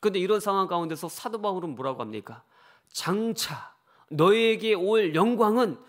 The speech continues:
지금의 고난과 비교할 수 없도다."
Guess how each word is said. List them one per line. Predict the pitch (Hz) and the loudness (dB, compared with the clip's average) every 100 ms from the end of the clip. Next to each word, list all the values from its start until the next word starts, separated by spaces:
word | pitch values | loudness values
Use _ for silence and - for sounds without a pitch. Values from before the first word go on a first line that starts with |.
| - _ | -20 _
지금의 | - 143 127 131 120 110 | -8 -6 -6 -6 -6 -8
고난과 | - 120 117 110 135 143 _ | -8 -8 -8 -8 -12 -14 _
비교할 | - 117 107 95 | -16 -14 -10 -12
수 | 92 - | -12 -16
없도다." | 76 - - - - | -18 -20 -20 -20 -20